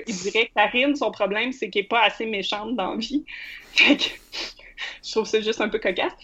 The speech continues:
Fait que bref, j'étais avec ce groupe-là d'amis qui me disaient, « Karine, t'es pas assez méchante, puis c'est pour ça, tu te fais marcher dessus, puis tu t'affirmes pas assez, puis c'est ça ton problème, nanana, nanana. »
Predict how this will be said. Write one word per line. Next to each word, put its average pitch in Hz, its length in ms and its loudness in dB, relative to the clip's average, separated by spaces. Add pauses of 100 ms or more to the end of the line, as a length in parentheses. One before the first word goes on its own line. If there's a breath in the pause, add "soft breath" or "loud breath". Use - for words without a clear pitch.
(120)
Fait 214 160 2
que 220 60 -2 (140)
bref, 285 320 2
j'étais - 160 0
avec 208 220 4
ce 226 100 2
groupe-là 226 380 0
d'amis 220 300 -2
qui 247 100 -2
me 220 80 -2
disaient, « 220 240 0
Karine, 247 520 0
t'es 226 120 -6
pas 254 180 2
assez 254 160 -2
méchante, 233 480 -4
puis - 100 -14
c'est 202 80 -2
pour 190 160 -4
ça, 277 240 4
tu - 140 -16
te - 60 -20
fais 214 100 2
marcher 196 560 0
dessus, 285 240 -2
puis - 120 -16
tu - 120 -16
t'affirmes 190 440 0
pas 240 140 2
assez, 277 380 2
puis 262 120 -18
c'est 202 100 -4
ça 220 440 -2
ton 196 140 -4
problème, 208 520 0
nanana, 185 340 -4
nanana. » - 400 -4